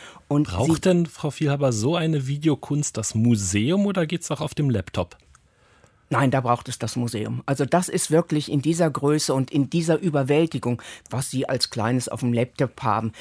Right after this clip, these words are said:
Speaker 1: das überwältigt nicht. Und da ist auch nicht die Vorstellung, dass das ein Gang durch die Kunstgeschichte ist. Aber hier dieses Nacheinander,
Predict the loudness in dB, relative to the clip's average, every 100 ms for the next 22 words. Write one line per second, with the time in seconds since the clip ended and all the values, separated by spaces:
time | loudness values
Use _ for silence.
0 | -8 -6 -2 -2 -2 0 0 0 -2 -2
1 | -4 -2 -2 -2 -2 -4 0 0 0 -4
2 | -2 0 -2 -2 0 0 -2 -8 -10 -6
3 | -4 -4 -2 -2 0 0 0 0 -4 -8
4 | -4 -4 -2 -6 -6 -6 -4 -8 -8 -16
5 | -10 -4 -4 -4 -2 0 -2 -4 -6 -4
6 | -2 -2 -2 -4 -2 -2 -4